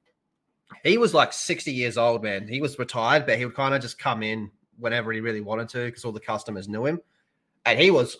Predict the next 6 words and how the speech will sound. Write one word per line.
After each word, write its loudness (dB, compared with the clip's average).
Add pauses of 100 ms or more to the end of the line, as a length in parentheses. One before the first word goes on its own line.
(120)
old 8
school, -4
man, -4
like, -4
old 8
school. -6